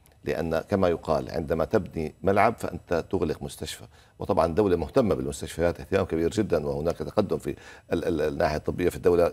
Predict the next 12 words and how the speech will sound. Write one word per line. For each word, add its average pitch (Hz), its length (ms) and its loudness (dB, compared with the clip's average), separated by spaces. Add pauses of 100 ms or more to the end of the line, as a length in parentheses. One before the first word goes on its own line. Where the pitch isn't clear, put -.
مثل 98 260 0
بقية 82 240 -2
النواحي، 92 300 0
لكن 78 200 -2
أنا 80 140 0
ما 80 160 0
أقصده 110 320 -4 (360)
أن 82 120 -2
الاهتمام 82 680 0 (400)
بصحة 80 680 -2
المجتمع، 71 600 -4
بصحة 78 920 -2